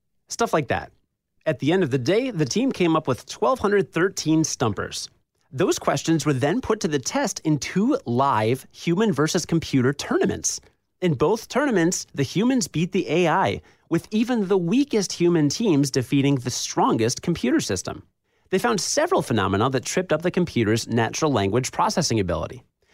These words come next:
Some had to do with the language itself, like paraphrasing or using words in unexpected contexts,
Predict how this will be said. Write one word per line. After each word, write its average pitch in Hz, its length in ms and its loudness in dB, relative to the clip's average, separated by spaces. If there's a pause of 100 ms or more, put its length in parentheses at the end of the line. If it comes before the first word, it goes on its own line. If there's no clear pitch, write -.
Some 415 240 0
had 294 140 2
to 214 80 0
do 208 160 2
with 190 140 2
the 143 60 0 (140)
language 127 320 2
itself, 254 680 -2
like 113 300 -4
paraphrasing 135 840 0
or 131 140 2
using 120 380 2
words 123 340 2
in 107 220 0
unexpected 147 600 0
contexts, - 760 -2